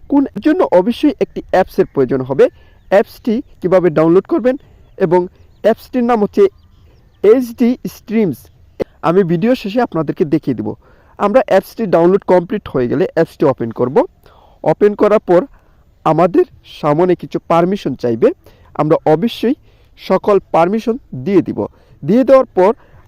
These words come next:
আমরা স্ক্রিনে লক্ষ্য করলে দেখতে পাবো যে সরাসরি যে লাইভগুলো বর্তমানে চলছে বাংলাদেশ প্রিমিয়াম লিগের দুই হাজার পঁচিশ, অর্থাৎ দুইয়ে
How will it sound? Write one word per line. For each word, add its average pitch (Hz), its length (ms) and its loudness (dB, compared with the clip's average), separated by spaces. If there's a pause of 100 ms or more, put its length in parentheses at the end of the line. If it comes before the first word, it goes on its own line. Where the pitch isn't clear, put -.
(140)
আমরা 175 180 0 (460)
স্ক্রিনে 254 320 0 (100)
লক্ষ্য 139 280 -2
করলে 165 180 2 (120)
দেখতে - 320 -2
পাবো 107 240 -4
যে 226 60 2 (520)
সরাসরি 175 580 -2 (500)
যে 151 80 4 (160)
লাইভগুলো 151 400 2 (100)
বর্তমানে 131 380 -2 (100)
চলছে 175 240 -2 (120)
বাংলাদেশ 160 340 0 (100)
প্রিমিয়াম 196 440 0
লিগের 139 240 -2 (540)
দুই 147 180 0
হাজার 151 200 2 (100)
পঁচিশ, 190 320 0 (360)
অর্থাৎ - 260 0 (640)
দুইয়ে 196 200 6